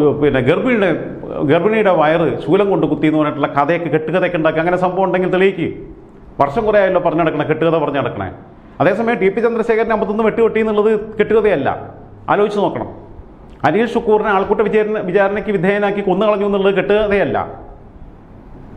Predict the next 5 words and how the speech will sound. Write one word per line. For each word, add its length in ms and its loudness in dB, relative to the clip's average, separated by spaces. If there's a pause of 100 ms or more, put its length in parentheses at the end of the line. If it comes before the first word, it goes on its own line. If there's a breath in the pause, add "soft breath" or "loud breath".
(720)
ഇന്ദിരാഗാന്ധി 460 2
മരിച്ചപ്പോ 760 0 (920)
ഇതിലൊന്നും 360 2
പങ്കില്ലാത്ത 480 2 (160)
തീവ്രവാദികളല്ലാതെ 840 2